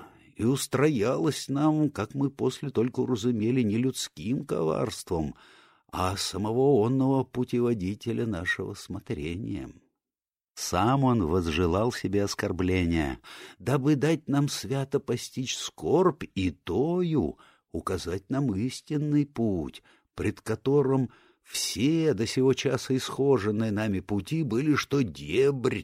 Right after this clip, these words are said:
темная и бесследная. Но позвольте узнать, занятна ли моя повесть, и не напрасно ли я ею ваше внимание утруждаю? «Нет, как же, как же!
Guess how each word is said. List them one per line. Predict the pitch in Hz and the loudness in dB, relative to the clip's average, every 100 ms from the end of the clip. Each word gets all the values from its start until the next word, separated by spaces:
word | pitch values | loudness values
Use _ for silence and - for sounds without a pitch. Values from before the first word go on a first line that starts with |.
| - | -8
темная | - 71 110 151 147 123 98 71 - _ _ _ _ _ _ | -4 -2 0 0 0 0 -4 -6 -12 _ _ _ _ _ _
и | 71 | -8
бесследная. | - - - 73 107 147 165 151 143 90 76 _ _ _ _ _ _ _ - | -6 -8 -6 -4 -4 -4 -4 -4 -6 -8 -12 _ _ _ _ _ _ _ -2
Но | 123 131 | 2 2
позвольте | - 135 113 147 196 196 202 | 0 -2 0 4 2 4 0
узнать, | 208 170 151 69 60 - _ _ - _ | 0 0 0 -2 -6 -16 _ _ -20 _
занятна | - 73 98 90 147 156 | -8 -2 0 4 2 2
ли | 185 180 | 4 6
моя | 180 185 | 6 2
повесть, | 175 151 170 180 175 - | 0 2 4 4 2 -2
и | 165 | -2
не | 160 | 0
напрасно | 165 151 - 147 147 175 | 0 0 0 0 0 -2
ли | 165 | 0
я | 165 | 2
ею | 165 170 | 2 0
ваше | 170 160 - | -2 -2 -4
внимание | 160 165 160 151 147 | -6 -6 -4 -2 0
утруждаю? | 147 143 147 156 143 76 73 67 - _ _ _ _ _ _ _ - | -2 -4 -6 -6 -4 -2 -2 -6 -12 _ _ _ _ _ _ _ -6
«Нет, | 78 98 113 101 80 | 0 4 6 6 2
как | - 127 110 | 2 6 6
же, | 69 71 | 2 -4
как | 120 107 76 | 2 2 2
же! | 69 | -8